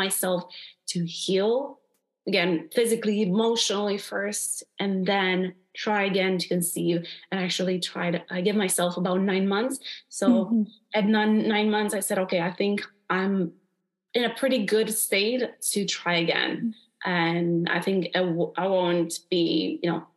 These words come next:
Speaker 1: super scared or super nervous, super stressed. I cannot say there was, I was, you know, in, um, with Sunshine and Rainbows world, but definitely at that time that I took my s-, my,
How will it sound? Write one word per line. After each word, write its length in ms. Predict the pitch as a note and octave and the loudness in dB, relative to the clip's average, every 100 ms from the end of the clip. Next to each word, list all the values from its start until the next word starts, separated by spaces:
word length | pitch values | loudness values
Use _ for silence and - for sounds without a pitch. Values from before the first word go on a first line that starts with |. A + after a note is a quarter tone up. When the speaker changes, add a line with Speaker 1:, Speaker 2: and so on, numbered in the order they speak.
| _ - | _ -4
Speaker 1:
super 360 | - G#3+ G3+ | 0 2 0
scared 400 | F#3 - E3+ E3 | -2 0 0 2
or 180 | E3 E3 | 0 0
super 560 | E3+ - E3 E3 E3+ E3+ - _ | -2 -4 -4 -2 -2 -2 -12 _
nervous, 500 | G#3 G#3 G#3 F3+ F3+ | 2 4 2 2 -2
super 460 | - F3 F#3 E3+ E3+ | -2 -4 0 -2 -2
stressed. 640 | - - - - - - - _ - - _ _ _ _ _ | -8 -6 -4 -2 -2 -6 -10 _ -20 -20 _ _ _ _ _
I 40 | E3+ | -4
cannot 260 | E3+ D#4 | -2 -2
say 140 | - F3 | 0 2
there 180 | F3+ G3 | 2 4
was, 380 | B3+ B3+ A#3+ - A#3 - | 2 2 0 -2 -4 0
I 180 | A#3 A#3+ | 2 4
was, 500 | A#3 G#3+ G#3 - - | 4 2 -2 -6 -2
you 80 | A3 | 0
know, 200 | F#3+ F#3+ | 2 2
in, 440 | F#3+ F#3 F#3 E3+ - - - | 0 0 0 -4 -8 -16 -12
um, 340 | F3+ F3+ - - _ _ | -6 -4 -6 -10 _ _
with 200 | G3+ F3 | -4 0
Sunshine 420 | - G3+ G3+ G3 | 2 2 2 2
and 100 | G3 | 2
Rainbows 560 | F#3+ A#3+ B3+ A3+ G3+ G3+ | 2 2 2 2 2 0
world, 520 | A3 G3+ F3+ F3+ G#3+ - _ _ _ _ _ _ - | 0 2 2 2 -2 -8 _ _ _ _ _ _ -8
but 160 | G3 | -4
definitely 480 | F#3+ - F#3 F3+ E3 - | -4 -2 0 0 -2 -2
at 280 | F3 E3 - _ _ | -2 -2 -8 _ _
that 340 | F#3 G3 F3+ F3+ | -2 0 0 -4
time 400 | - G#3+ G3 F#3+ | -4 0 0 0
that 100 | F#3 | 0
I 100 | F3 | -2
took 280 | - E3+ | -2 -2
my 80 | F#3 | -2
s-, 280 | E3+ - - - | -2 -4 -8 -6
my, 380 | F#3+ F3 F3 | -4 -2 -4